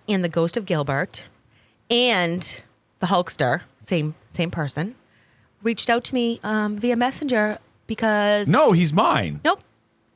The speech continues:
Speaker 1: Nope.
Speaker 2: I
Speaker 1: He,
Speaker 2: cla-,
Speaker 1: hear me
Speaker 2: I
Speaker 1: out.
Speaker 2: laid claim to him.
Speaker 1: He, he heard the episode where we spoke about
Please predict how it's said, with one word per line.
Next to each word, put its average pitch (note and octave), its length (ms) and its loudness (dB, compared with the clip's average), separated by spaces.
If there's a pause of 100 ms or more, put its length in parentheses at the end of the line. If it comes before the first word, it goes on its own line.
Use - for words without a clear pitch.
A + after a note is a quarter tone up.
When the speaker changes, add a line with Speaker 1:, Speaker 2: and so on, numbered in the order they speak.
(140)
Speaker 1:
Nope. B3 180 -2 (380)
Speaker 2:
I D#3 120 2
Speaker 1:
He, B3 40 -4
Speaker 2:
cla-, A#3 140 0
Speaker 1:
hear A#3 100 2
me E3+ 80 4
Speaker 2:
I F4 60 4
Speaker 1:
out. F4 60 4
Speaker 2:
laid E3+ 160 -2
claim F3 320 -2
to A2 120 -2
him. F2+ 200 -4
Speaker 1:
He, A#3+ 480 -2 (340)
he G#3+ 160 -2
heard F#3+ 500 -2 (380)
the A#3 100 -2
episode G#3 420 0
where G#3 160 2
we G#3+ 120 0
spoke G3 340 -2
about F#3 340 0